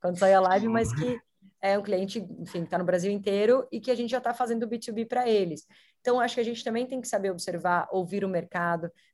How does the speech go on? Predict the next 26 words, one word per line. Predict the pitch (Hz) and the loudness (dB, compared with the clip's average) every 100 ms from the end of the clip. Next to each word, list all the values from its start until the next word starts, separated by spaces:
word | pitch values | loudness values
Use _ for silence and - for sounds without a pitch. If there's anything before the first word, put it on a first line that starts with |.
| - | -4
Tem | 220 | -2
muita | 262 302 | 0 -2
gente | 254 233 | -4 -6
que | - | -6
me | 208 | -6
faz | 196 185 180 | 0 0 2
umas | 180 175 | 0 -4
perguntas | - 160 165 208 220 170 - | -4 -4 -2 -4 -4 -8 -6
que | |
eu | 233 | -4
não | 247 | -4
sei | - 294 | -2 -2
responder | 269 - 185 165 | -2 -4 0 0
ainda, | 160 208 | 0 -2
e | 202 | -2
a | |
resposta | 190 202 202 | 0 0 -2
que | 214 | -8
eu | 180 | -4
dou | 170 | -6
pras | - 160 | -6 -16
pessoas | - 147 - 190 190 175 | -14 -8 0 2 2 2
é | 175 | -2
"data | 160 208 233 226 | 0 -2 -2 -2
will | 226 233 | 0 0
tell". | 233 - - | 0 -6 -6